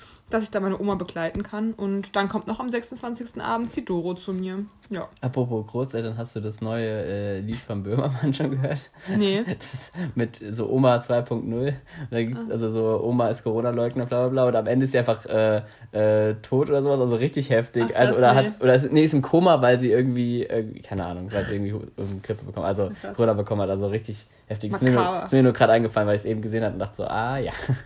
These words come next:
Speaker 2: <laughs> Der macht sich auch viele Freunde nochmal an Weihnachten.
Speaker 1: Ja.
Speaker 2: Deswegen hat, glaub ich, irgendein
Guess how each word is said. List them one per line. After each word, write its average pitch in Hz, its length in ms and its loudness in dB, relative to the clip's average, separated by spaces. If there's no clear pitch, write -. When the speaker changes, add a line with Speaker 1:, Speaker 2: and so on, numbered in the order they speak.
Speaker 2:
<laughs> 175 420 -2
Der 123 120 8
macht 131 180 2
sich - 100 -2
auch 120 160 4
viele 127 160 2
Freunde 113 300 0
nochmal 104 180 0
an 95 80 -4
Weihnachten. 131 560 0
Speaker 1:
Ja. 233 200 4
Speaker 2:
Deswegen 120 220 0
hat, 113 120 0
glaub 117 120 4
ich, 113 180 -4
irgendein 117 400 0